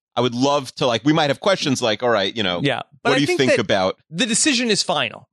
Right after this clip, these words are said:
Speaker 2: because I feel like that if we get
Speaker 1: Yeah.
Speaker 2: person, uh, the person on, on the line, like, let's, let's say it's, it's, it's Matt, and Matt's like, uh, uh, you know, uh, basically tells us, okay, th-, that he g-, get his info, and then we say, "All right, uh, your new nickname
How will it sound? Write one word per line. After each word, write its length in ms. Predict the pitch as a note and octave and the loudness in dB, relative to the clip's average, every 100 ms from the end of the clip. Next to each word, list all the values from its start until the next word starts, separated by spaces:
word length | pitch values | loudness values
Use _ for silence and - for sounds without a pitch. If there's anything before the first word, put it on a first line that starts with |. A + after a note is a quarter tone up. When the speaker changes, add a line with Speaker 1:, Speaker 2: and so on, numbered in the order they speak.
| - | -12
Speaker 2:
because 220 | D3 F#3+ | -4 -2
I 80 | G#3 | 0
feel 140 | G3+ | 2
like 80 | C4+ | 2
that 100 | A3+ | 0
if 120 | F#3+ E3 | -2 -2
we 80 | |
get 160 | G#3+ B3 | -2 0
Speaker 1:
Yeah. 60 | C#4 | 0
Speaker 2:
person, 260 | A3+ G#3+ | 0 -2
uh, 140 | F#3 E3+ | 0 0
the 80 | F3+ | 2
person 360 | G3+ D#3+ F3+ | 0 0 0
on, 300 | D3+ D#3+ E3 | 0 0 0
on 160 | - D#3 | -2 0
the 80 | C#3+ | 2
line, 340 | C#3+ C3 A#2+ | 2 2 0
like, 120 | C#3+ | 0
let's, 160 | F#3+ G#3 | 0 -2
let's 120 | A3+ | -2
say 160 | A#3+ G3+ | 0 0
it's, 140 | - | -2
it's, 220 | - D#3 | -4 -4
it's 180 | C#3+ C#3 | -6 -6
Matt, 320 | D3+ B2+ A2+ - | -2 -2 -2 -4
and 160 | C3+ | -4
Matt's 240 | C#3+ C#3+ - | -4 -4 -2
like, 280 | B2+ A#2 - | -2 -2 -2
uh, 260 | A2+ A2+ G#2+ - - _ | 0 0 -2 -14 -20 _
uh, 640 | - C3 B2+ B2+ B2+ C3 - - _ | -2 0 2 2 2 0 -4 -10 _
you 140 | C#3+ | -2
know, 260 | B2+ A#2 G2+ - | 0 0 -4 -2
uh, 160 | A#2 B2+ | 0 0
basically 560 | A#2+ - E3+ D#3 C#3+ | -2 -2 -2 -2 -4
tells 220 | D3 D3 C#3 | -2 -2 -2
us, 200 | - - | -4 -2
okay, 340 | B2+ C3+ B2 | 0 0 -2
th-, 200 | A2 B2 B2+ | -4 -4 -2
that 180 | B2+ - | -4 -4
he 100 | D#3 | -14
g-, 140 | C#3+ E3+ - | -10 -10 -6
get 140 | - A#3+ | -2 0
his 140 | F3+ | 2
info, 460 | F3+ - D#3+ E3 F3+ _ | 0 2 0 -2 -8 _
and 180 | D#3+ F3 | -4 0
then 200 | E3+ E3+ | 2 2
we 80 | E3+ | -2
say, 180 | E3+ | 0
"All 160 | D#3 B3 | 0 2
right, 260 | A3 F3+ - _ _ _ | 2 0 -4 _ _ _
uh, 600 | - D#3+ D#3+ D#3+ D#3+ D#3 D3+ | -2 0 2 2 4 2 0
your 720 | D3+ G3+ A#3+ A#3+ A#3 A3+ G3 | 0 2 4 6 6 4 2
new 340 | F#3 G#3+ G#3+ | 0 0 2
nickname 840 | G#3 G3+ - E3+ D#3 D3+ D#3 D#3+ | 0 -2 -2 0 2 2 2 0